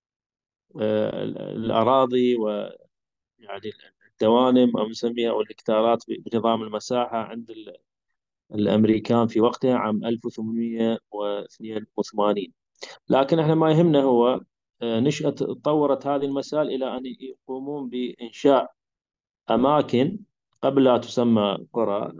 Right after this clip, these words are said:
أماكن خاصة يتم فيها يعني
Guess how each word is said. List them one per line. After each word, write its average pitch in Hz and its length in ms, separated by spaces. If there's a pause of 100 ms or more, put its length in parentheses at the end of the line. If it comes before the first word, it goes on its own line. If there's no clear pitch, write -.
أماكن 139 400
خاصة 135 580 (640)
يتم 117 500
فيها 139 580 (480)
يعني 107 640